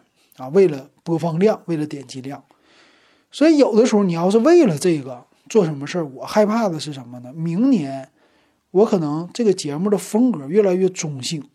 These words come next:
啊，甚至是你赚了这个钱之后，你就得为他说话，呃，但是呢，对我自己会有一些好处，但是对咱们听友啊，可能不一定啊。你可能听到，哎呦，以前老金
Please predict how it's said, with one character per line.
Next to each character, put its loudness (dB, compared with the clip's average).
啊， -10
甚 2
至 4
是 0
你 -6
赚 6
了 6
这 2
个 4
钱 -4
之 -2
后， -2
你 -6
就 -4
得 -8
为 -6
他 -10
说 -12
话， -8
呃， -8
但 6
是 2
呢， 0
对 0
我 2
自 -4
己 -12
会 -4
有 -6
一 -14
些 -12
好 -10
处， -18
但 -4
是 -6
对 0
咱 -2
们 -4
听 -2
友 -2
啊， -14
可 -8
能 -4
不 -4
一 -2
定 0
啊。 -20
你 -12
可 -8
能 -6
听 -6
到， -2
哎 -6
呦， -4
以 -6
前 -2
老 2
金 -8